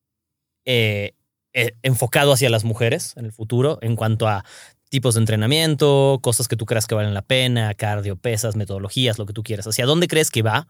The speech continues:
hoy en día con los... Tú estás muy metida en esto, em, comparado con... ¿cómo crees que va a ser el futuro cercano comparado con lo que ves ahora? Y número dos, eh, ¿tú crees que vale la pena hacer algún cambio de paradigma en el entrenamiento?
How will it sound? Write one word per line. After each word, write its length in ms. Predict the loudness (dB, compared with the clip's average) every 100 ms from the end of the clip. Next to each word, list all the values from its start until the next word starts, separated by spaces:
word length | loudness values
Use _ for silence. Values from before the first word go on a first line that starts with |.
| _
hoy 180 | -2 0
en 100 | 2
día 160 | 2 0
con 160 | -2
los... 160 | -6 -10 -16 -20 -4
Tú 120 | 0
estás 240 | 2 4 6
muy 220 | 6 6
metida 300 | 4 4 2
en 100 | 2
esto, 400 | 0 0 0 -2 -6
em, 560 | 0 2 2 0 -4 -8 -20 -20 _ _ _ _ _ _ 2
comparado 640 | 4 6 4 6 6 4
con... 500 | 4 2 2 -2 -4
¿cómo 200 | -2 -2
crees 220 | 2 2 4
que 80 |
va 20 | 2
a 40 |
ser 100 | 2
el 80 | 0
futuro 440 | -2 0 4 4
cercano 480 | 4 0 0 0 0
comparado 400 | 0 0 0 0
con 120 | 0
lo 80 | -4
que 80 | -4
ves 180 | -4 -2
ahora? 300 | -2 -4 -8
Y 240 | -6 -6 -6
número 280 | -4 0 2
dos, 300 | 2 0 -10 _ -20 -20 _ -4
eh, 340 | 0 2 0 0
¿tú 140 | 0
crees 300 | 4 4 4
que 100 | 2
vale 180 | 4 4
la 120 | 2
pena 300 | 2 2 2
hacer 320 | 2 2 2 2
algún 240 | 2 2
cambio 280 | 2 2 2
de 100 | 0
paradigma 640 | 0 0 2 0 2 2
en 80 | 2
el 100 | 0
entrenamiento? 680 | -2 -4 -4 -4 -4 -6